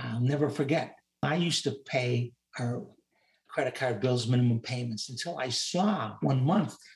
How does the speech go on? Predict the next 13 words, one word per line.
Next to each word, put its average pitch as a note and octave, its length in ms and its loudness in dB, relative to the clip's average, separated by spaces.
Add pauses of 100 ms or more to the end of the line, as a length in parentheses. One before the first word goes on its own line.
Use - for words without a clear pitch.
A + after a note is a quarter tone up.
what C3+ 200 2
the C#3 220 2
interest G#3+ 500 -2
charges A2+ 580 -2
were. A2+ 340 -4 (500)
And A2 380 -2 (560)
I E3 80 -2
was C#3+ 140 -2
shocked. - 600 -4 (240)
So C3+ 500 0 (360)
the - 60 -14
point G#3 300 8
is, C3+ 340 4